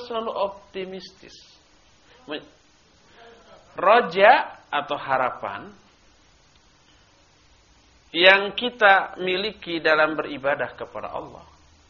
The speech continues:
akan menyebabkan kita optimis, kita berbesar hati,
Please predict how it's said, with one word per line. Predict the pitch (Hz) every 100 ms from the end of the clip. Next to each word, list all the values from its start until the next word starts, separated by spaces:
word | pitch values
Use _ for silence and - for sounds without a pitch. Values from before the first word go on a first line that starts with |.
| _ _ _ - - - _ -
akan | 151 - 202 190
menyebabkan | 170 147 143 160 165 - 185 190 196
kita | 165 156 - 170 180 190 - _ _ _ _ _ _ _ _ _ _ _
optimis, | 104 - - 104 98 85 - - - - _ _ _ _
kita | 110 127
berbesar | 120 120 104 113 98
hati, | 92 87 -